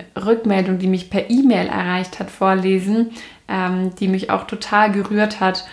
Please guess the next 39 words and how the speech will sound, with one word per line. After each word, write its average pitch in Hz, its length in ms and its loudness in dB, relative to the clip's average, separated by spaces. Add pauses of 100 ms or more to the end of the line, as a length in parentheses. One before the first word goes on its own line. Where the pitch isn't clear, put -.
(240)
Und 190 140 -2
zwar 190 200 -2
schreibt 190 380 -4
da 190 120 0
eine: 190 600 -2
"Danke 226 280 0
für 208 140 -6
die 196 160 -6
einfachen 208 460 0
und 190 120 0
schrittweisen 190 600 -4
Erklärungen. 185 720 -4 (320)
Danke 214 200 0
für 220 120 -4
die 196 120 -2
vielen 202 300 0
hilfreichen 208 720 0
Tipps - 420 -4
und 202 140 -4
Tricks. - 380 -6 (320)
Danke 220 260 -2
für 196 160 -4
die 180 100 -4
schönen 247 520 4
und 196 120 -2
bezahlbaren 185 600 0
Produktempfehlungen, 196 960 -2
seine 190 240 0
Stifte, 247 400 -2
Pinsel 196 380 -4
oder 196 180 -6
Papier. - 480 -8 (240)
Danke 226 260 0
für 208 140 -6
deinen 190 260 2
Mut, 226 280 2 (440)
die - 100 -2
Online-Workshops 180 840 -2
anzubieten. 180 720 -4